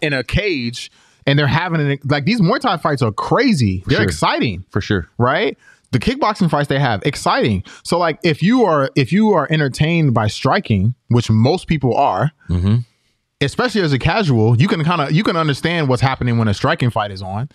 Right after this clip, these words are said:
Speaker 2: For sure.
Speaker 1: If Rodtang running across the ring, knocking dudes' heads off,
Speaker 2: Yes.
Speaker 1: everybody can watch that and understand what's happening, and it's
Speaker 2: 100%.
Speaker 1: exciting, right?
Speaker 2: Yes.
Speaker 1: So I think as long as they have guys like Rodtang
Speaker 2: It's not gonna happen.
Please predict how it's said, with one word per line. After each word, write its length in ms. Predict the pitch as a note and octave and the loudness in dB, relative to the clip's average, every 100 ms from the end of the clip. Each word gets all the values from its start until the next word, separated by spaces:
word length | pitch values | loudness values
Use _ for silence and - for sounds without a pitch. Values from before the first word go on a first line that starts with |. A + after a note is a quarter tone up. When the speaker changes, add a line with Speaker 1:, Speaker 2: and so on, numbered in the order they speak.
| - | -6
Speaker 2:
For 120 | G2+ | -4
sure. 180 | - B2 - | -4 -8 -6
Speaker 1:
If 140 | A2+ | -6
Rodtang 520 | A2+ D#3+ G3 F#3+ E3 | 0 0 0 -2 -4
running 220 | C#3+ D#3+ D3 | -4 -2 -4
across 280 | - D3 | -4 -4
the 80 | - | -4
ring, 340 | C#3 D3+ C3+ A#2+ | -6 -4 -4 -4
knocking 260 | C#3+ D3 | -2 -2
dudes' 240 | C#3+ C#3+ A#2+ | 0 -2 0
heads 260 | E3 D#3+ | -2 -2
off, 240 | A#2 A2 - - | -2 -2 -4 -4
Speaker 2:
Yes. 80 | G#3+ | -2
Speaker 1:
everybody 320 | A3 F3+ E3 | -2 -2 -2
can 240 | D3+ C3+ | -4 0
watch 260 | C#3+ F3 - | 0 0 -2
that 220 | G3 G3 | -4 -2
and 120 | C#3+ C#3 | -2 -2
understand 440 | C#3 B2+ D3+ D#3 | -2 -2 -4 -4
what's 120 | D3+ | -4
happening, 400 | D3+ C3+ A#2+ A#2+ G#2 | -4 -2 -2 0 0
and 100 | G2+ | 0
it's 120 | F#2+ | -2
Speaker 2:
100%. 40 | |
Speaker 1:
exciting, 480 | A#2 - C3 F#2 F2+ - | -2 -2 -2 -6 -8 -2
right? 320 | A2+ A#2+ - - | 0 0 -2 -2
Speaker 2:
Yes. 340 | F#2+ - - | -2 -4 -8
Speaker 1:
So 100 | - | -4
I 60 | D3 | -4
think 240 | G3 G#3 | -4 -4
as 120 | F3 | -2
long 200 | D3+ E3 | 0 0
as 80 | E3+ | 0
they 120 | D#3 B2+ | 0 0
have 260 | C#3 C#3 | -2 -2
guys 280 | C3+ C3+ C3 | -2 -2 0
like 140 | C3 A#2+ | -2 0
Rodtang 480 | A#2+ C3+ - C#3+ D3+ | 0 0 -2 -2 0
Speaker 2:
It's 60 | |
not 100 | A2+ | 0
gonna 120 | A2 | 0
happen. 220 | A2 E2+ | -2 -6